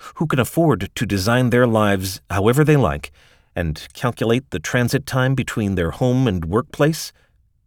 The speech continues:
what do you find? J P Morgan, a roughly twenty-five minute ride by horse-drawn cab. John D. Rockefeller, an elevated rail ride of about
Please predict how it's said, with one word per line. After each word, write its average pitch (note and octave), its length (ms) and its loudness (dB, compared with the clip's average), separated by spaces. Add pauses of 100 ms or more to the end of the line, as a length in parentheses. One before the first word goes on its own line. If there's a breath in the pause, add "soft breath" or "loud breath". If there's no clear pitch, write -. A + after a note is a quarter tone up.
what D#3 120 0
do D3+ 80 0
you D3+ 80 4
find? D#2 480 -2 (840 loud breath)
J G#2 160 0
P A#2 160 -2
Morgan, G2+ 500 0 (360 soft breath)
a - 80 -4
roughly A#2+ 400 0
twenty-five C#3 640 0
minute A#2 300 0
ride G2+ 480 -2
by E2 160 -2
horse-drawn G#2+ 720 -2
cab. C#2+ 480 -6 (640 loud breath)
John D2 220 -4
D. D2+ 120 -6
Rockefeller, A#2 580 0 (440 loud breath)
an A2 200 0
elevated A2+ 540 2
rail A#2 300 2
ride G#2 420 2 (180)
of D3 100 -4
about C3+ 280 0